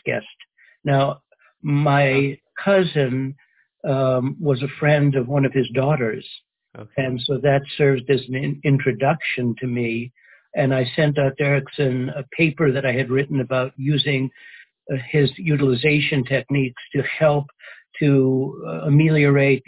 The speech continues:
Speaker 1: auditory hallucinations in schizophrenic patients. I was working at the time, uh,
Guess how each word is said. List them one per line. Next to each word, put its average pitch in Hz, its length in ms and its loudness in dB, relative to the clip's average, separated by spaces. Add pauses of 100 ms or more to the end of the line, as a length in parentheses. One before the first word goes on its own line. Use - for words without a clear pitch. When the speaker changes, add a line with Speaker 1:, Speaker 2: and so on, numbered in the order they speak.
(160)
Speaker 1:
auditory 143 540 2
hallucinations 131 880 -2
in 127 100 -4
schizophrenic 147 760 -4
patients. 120 500 -8 (540)
I 131 140 -2
was 123 340 -2
working 135 560 0
at 123 120 -4
the 127 200 -4
time, 131 540 0 (520)
uh, 127 340 2